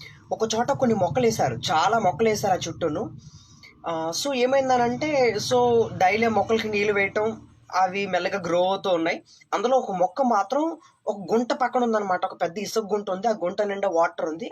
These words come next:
ఆ గుంటను ఆనుకుని ఒక మొక్క ఉందన్నమాట. So మిగతా మొక్కలతో పోల్చుకుంటే ఆ మొక్క మాత్రం చాలా స్పీడ్గా గ్రో అయింది. మిగతా మొక్కలు మాత్రం, ఆ, అన్నీ ఒకేసారి వేశారు, but ఆ మొక్కలు మాత్రం అలాగే ఉండిపోయి, ఆ ఒక్క మొక్క మాత్రం చాలా హైట్ ఎదిగిపోయింది. Maybe ఆ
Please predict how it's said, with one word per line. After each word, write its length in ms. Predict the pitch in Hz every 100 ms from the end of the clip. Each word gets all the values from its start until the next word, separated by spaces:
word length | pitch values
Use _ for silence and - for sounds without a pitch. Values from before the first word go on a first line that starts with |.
| -
ఆ 160 | 170
గుంటను 460 | 180 160 190 226 254
ఆనుకుని 300 | 214 208 269
ఒక 80 | 220
మొక్క 280 | 180 180 240
ఉందన్నమాట. 440 | 202 180 147 131 - - - - - 269
So 160 | 285 277 - -
మిగతా 300 | 170 214 254
మొక్కలతో 380 | 277 240 254 254
పోల్చుకుంటే 580 | 233 226 226 - 247 262
ఆ 40 |
మొక్క 280 | 247 185 185
మాత్రం 300 | 226 226 254 240
చాలా 100 | 226
స్పీడ్గా 440 | 226 247 254 254
గ్రో 160 | 208 202
అయింది. 380 | 185 160 127 - _ _ _ _ _ _ - -
మిగతా 240 | 214 247
మొక్కలు 280 | 277 240 262
మాత్రం, 560 | 254 240 233 285 285 254 -
ఆ, 20 |
అన్నీ 360 | 180 156 151 240
ఒకేసారి 460 | 233 226 262 262 247
వేశారు, 320 | 220 214 254
but 200 | 233 254 -
ఆ 140 | 185
మొక్కలు 320 | 220 214 254
మాత్రం 340 | 247 226 226 302 185
అలాగే 260 | 196 233
ఉండిపోయి, 480 | 262 220 165 - 220
ఆ 120 | 226
ఒక్క 280 | 180 185 269
మొక్క 260 | 247 226 233
మాత్రం 360 | 226 220 330 349 - - - -
చాలా 100 | 262
హైట్ 240 | 233 240 269
ఎదిగిపోయింది. 460 | 233 226 226 190
Maybe 320 | 185 208 240
ఆ 60 | 190